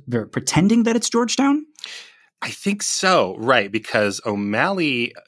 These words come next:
Speaker 2: right, because a lot of the movies shot in New York. So when we're doing interiors, we're mostly in New York. Like, the McNeil house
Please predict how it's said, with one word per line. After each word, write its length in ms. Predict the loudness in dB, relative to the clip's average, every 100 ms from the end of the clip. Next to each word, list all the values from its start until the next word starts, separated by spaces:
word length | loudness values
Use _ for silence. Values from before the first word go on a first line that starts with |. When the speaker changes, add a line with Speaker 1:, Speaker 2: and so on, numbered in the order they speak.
| -2
Speaker 2:
right, 180 | 0 2
because 240 | 0 -2
a 60 | 2
lot 220 | 2 2
of 40 | 2
the 60 |
movies 160 | 2 2
shot 260 | 2 0
in 140 | 0 0
New 80 | 0
York. 400 | 0 -2 -8 -6
So 120 | -2
when 100 | 2
we're 80 | 2
doing 220 | 4 2
interiors, 720 | 2 0 0 2 2 0 -4
we're 60 | -2
mostly 340 | 0 0 -2
in 80 | -2
New 80 | -2
York. 380 | 0 0 -2 -6
Like, 180 | -6 -6
the 80 |
McNeil 340 | -6 0 0 2
house 320 | 2 0